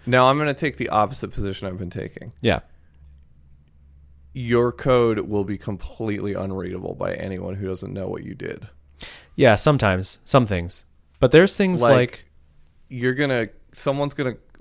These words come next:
Speaker 1: like, if someone comes into my React code base, they'll be like, "Oh, look, when he clicks this button, it toggles modal is open, and then the modal is open." Whereas someone else is gonna come into a different code base and be like, "Checked sibling, like, what the fuck are you <laughs> talking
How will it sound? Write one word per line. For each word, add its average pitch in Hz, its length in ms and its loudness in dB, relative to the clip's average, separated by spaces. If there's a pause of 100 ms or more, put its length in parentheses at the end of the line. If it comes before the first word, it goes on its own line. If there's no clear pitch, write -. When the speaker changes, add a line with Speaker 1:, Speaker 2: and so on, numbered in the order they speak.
Speaker 1:
like, 110 220 0
if 113 120 -6
someone 156 220 -4
comes 143 200 -6
into 131 140 -4
my 120 120 0
React 104 500 -2
code 127 200 -2
base, 131 220 -2
they'll 113 100 -8
be 110 80 -4
like, 107 240 -4
"Oh, 165 220 4
look, 151 280 2
when 107 120 -2
he 107 100 -6
clicks - 280 -6
this 151 140 -6
button, 107 340 -2
it 117 180 -6
toggles 104 480 -2
modal 120 380 2
is 117 240 0
open, 113 420 0
and 110 180 -2
then 120 100 0
the 135 80 0
modal 143 360 2
is 98 120 -4
open." 107 380 -6 (920)
Whereas 123 340 4
someone 131 260 4
else 127 220 4
is 120 80 -6
gonna 123 320 2
come 120 300 -2
into 110 180 -2
a 104 40 0
different 117 340 -4
code 110 160 0
base 107 160 0
and 104 80 -8
be 107 60 -2
like, 98 280 -2 (540)
"Checked - 540 -2
sibling, 110 640 -2
like, 98 180 -6
what 135 140 -6
the 156 80 -4
fuck - 480 -4
are 117 40 -6
you 104 120 -6
<laughs> - 0 -
talking - 500 2